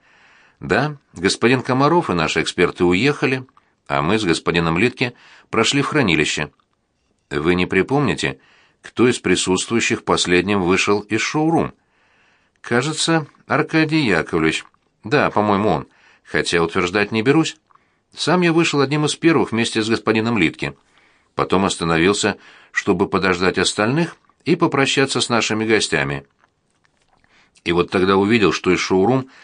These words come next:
выходят Аркадий Яковлевич и охранник господина Комарова. Они появились практически вместе, так что кто из них за кем шёл, я, честно говоря, не приметил". "Минуточку. Значит, среди присутствующих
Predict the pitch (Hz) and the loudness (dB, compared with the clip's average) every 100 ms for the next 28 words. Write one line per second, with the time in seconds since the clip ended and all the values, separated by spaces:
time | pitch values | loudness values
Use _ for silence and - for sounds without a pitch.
0 | _ 92 110 113 101 92 98 95 104 92 | _ -2 0 2 2 2 0 -2 0 0
1 | 95 90 87 85 110 135 143 - - - | 2 2 2 0 0 0 -2 -8 -20 -20
2 | - 156 165 170 170 156 143 143 135 135 | -2 0 0 0 0 2 0 0 0 0
3 | 139 135 135 113 76 71 71 - _ _ | 0 0 0 2 2 2 0 -10 _ _
4 | _ _ _ - 78 82 82 90 85 87 | _ _ _ -6 -2 0 0 2 2 2
5 | 85 - 85 - 85 - 92 95 113 113 | 0 0 -4 -2 -4 -2 -2 0 0 0
6 | 71 67 _ _ _ _ _ - 110 - | -2 -6 _ _ _ _ _ -4 -2 2
7 | 110 101 - - - 127 104 95 101 92 | 2 0 -6 -10 0 4 4 2 0 0
8 | 104 123 120 - 190 170 _ _ - 139 | 0 0 -2 0 0 -2 _ _ -4 -2
9 | 160 165 - 127 127 117 110 104 87 73 | 0 -2 0 0 2 2 0 0 0 -2
10 | 65 65 - _ _ _ _ _ _ _ | -4 -8 -10 _ _ _ _ _ _ _
11 | _ - 67 71 60 - - 50 - _ | _ -10 -6 -4 -4 -8 -12 -14 -18 _
12 | _ _ _ 67 82 95 104 101 - 90 | _ _ _ -8 -2 -2 0 -2 -2 -4
13 | 92 85 85 - 85 80 - 113 113 135 | -2 -2 -2 -2 -2 -2 -4 -4 -4 -6
14 | - | -10